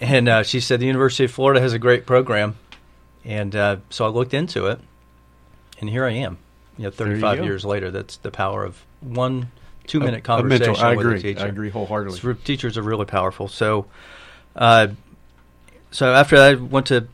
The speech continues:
Speaker 1: went to U F and got my P H D in nineteen ninety-four. This
Speaker 2: And we
Speaker 1: went
Speaker 2: don't hold that against you, by
Speaker 1: Yeah,
Speaker 2: the way.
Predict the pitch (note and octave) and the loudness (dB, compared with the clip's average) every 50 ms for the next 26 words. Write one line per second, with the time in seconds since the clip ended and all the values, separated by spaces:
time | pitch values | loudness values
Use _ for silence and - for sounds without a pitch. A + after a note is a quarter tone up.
0 | - - D3 C3+ C#3+ C#3 D3 C3 C3 C3+ C#3 C3+ B2+ C3+ C3+ - C3+ A#2+ A2+ A#2 | -18 -10 -4 -4 -2 0 0 0 2 4 6 8 8 8 6 4 0 0 2 2
1 | A#2 A2+ A2+ G#2 - C3 A#2+ A2+ - - - B2 A#2 A#2 A2+ A2+ A2+ - A#2 A2 | 2 2 -2 -2 0 -2 -2 -2 -4 -4 -4 -4 -2 -2 -4 -4 -6 -6 -8 -6
2 | G#2+ A2 A2 G#2+ G2+ - - B2+ A#2 A2 G#2+ G#2 B2 B2+ D3+ D3 C3 A#2 C3 B2 | -4 -4 -4 -6 -6 -8 -6 -6 -6 -4 -2 -2 2 2 4 4 4 4 4 4
3 | A2+ A#2+ A2 G#2 G2 G#2+ G#2 - - G2+ F#2 A2 G#2 G2 G2 G2 F#2+ F#2 | 4 2 -2 -2 -4 -6 -6 -6 -6 -6 -2 0 0 0 0 -2 -4 -4